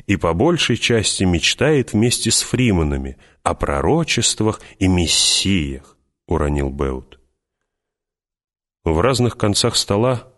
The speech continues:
раздались смешки. Джессика автоматически отметила, что засмеялись контрабандист, дочка фабриканта десятикомбов,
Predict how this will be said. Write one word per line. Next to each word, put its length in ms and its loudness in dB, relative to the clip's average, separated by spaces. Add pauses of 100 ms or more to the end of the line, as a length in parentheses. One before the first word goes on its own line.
раздались 500 0
смешки. 580 -4 (640)
Джессика 520 0
автоматически 680 -2
отметила, 640 2 (320)
что 200 -2
засмеялись 640 2
контрабандист, 960 0 (300)
дочка 400 0
фабриканта 640 0
десятикомбов, 880 -2